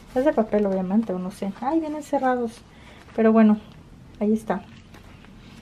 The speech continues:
¡Ay, qué rico huele! ¡Qué rico huele! Ay, no, huele así como a limoncito, como a sí, al limoncito. Ay, bien rico. Deli, deli, ¿eh? Bueno, no es para comerse, pero huele súper delicioso.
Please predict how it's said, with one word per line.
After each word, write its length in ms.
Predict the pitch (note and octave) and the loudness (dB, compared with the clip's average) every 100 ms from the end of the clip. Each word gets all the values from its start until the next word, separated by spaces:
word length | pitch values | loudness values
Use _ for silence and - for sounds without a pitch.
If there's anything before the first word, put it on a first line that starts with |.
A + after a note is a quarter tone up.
| - | 0
¡Ay, 360 | G3+ G#3 C#4 C#4 | 2 4 4 6
qué 120 | C4 | 4
rico 200 | B3+ C#4 | 6 4
huele! 420 | B3 B3+ E4 D#4+ | 6 6 8 6
¡Qué 140 | D#4+ E4 | 4 -2
rico 340 | E4+ F4 E4 | 2 2 4
huele! 440 | E4+ F#4 F#4+ F4 - - - - - - - - - | 6 8 8 6 2 -18 -20 -20 -18 -12 -12 -12 -12
Ay, 340 | - A#3+ B3+ B3+ | -4 -2 0 4
no, 200 | A#3 A3+ | 6 6
huele 460 | A3+ A#3+ C4 C4 - - - - - - - - - | 6 6 6 4 0 -16 -20 -20 -20 -20 -20 -14 -8
así 180 | G#3+ - | -8 -2
como 440 | A#3+ A#3 A3+ G3+ G#3+ - - | 2 6 6 6 0 -8 -4
a 180 | F#3+ G3 | 0 2
limoncito, 840 | G#3 G3 G3 G3 A#3+ A3 C#4+ C#4+ | 4 4 4 2 -2 4 4 6
como 340 | A3 G3 F#3+ | 4 4 2
a 200 | F#3+ F#3 F#3 F#3+ - - - - B3 | 0 -2 -4 -6 -10 -20 -20 -8 -4
sí, 160 | C4 - - | -2 -4 -2
al 100 | G#3 | 2
limoncito. 600 | G3+ G3 G3 A3 C#4 D4 - - - - - - - | 2 2 0 -4 -4 -6 -10 -20 -20 -20 -20 -20 -10
Ay, 180 | G#3+ A#3 | -2 0
bien 200 | B3 A3 | 4 4
rico. 240 | F#3+ - - - - | 2 -6 -16 -12 -2
Deli, 360 | A3+ B3+ C#4+ | 2 2 2
deli, 340 | C4+ A3+ F#3 F#3+ | 4 4 2 0
¿eh? 100 | C#4+ - - | -4 -4 2
Bueno, 240 | A3 G3 | 2 4
no 100 | F#3+ | 0
es 60 | A3 | 0
para 200 | D4 C#4+ | 0 0
comerse, 380 | G3+ F#3+ F#3 F#3 | -2 -2 -4 -6
pero 220 | F3+ F3+ | -4 -2
huele 280 | G3+ A#3+ B3+ - | 0 0 -4 -12
súper 340 | - A#3 C4+ A#3+ | -8 -4 -2 0
delicioso. 520 | G3 F#3 - E3+ | -2 -2 -8 -10